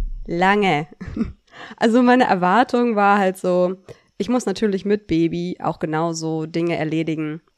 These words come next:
wie vorher auch. Ich muss irgendwie zu,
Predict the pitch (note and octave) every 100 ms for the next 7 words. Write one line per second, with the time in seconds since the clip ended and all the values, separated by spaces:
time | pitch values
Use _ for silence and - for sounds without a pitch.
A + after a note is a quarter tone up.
0 | - G3 G3+ G3 F#3 F#3+ - - E3+ E3+
1 | - E3 - - F#3+ F#3 - D#3+ D#3+ D#3
2 | D3+ - D#3 D3+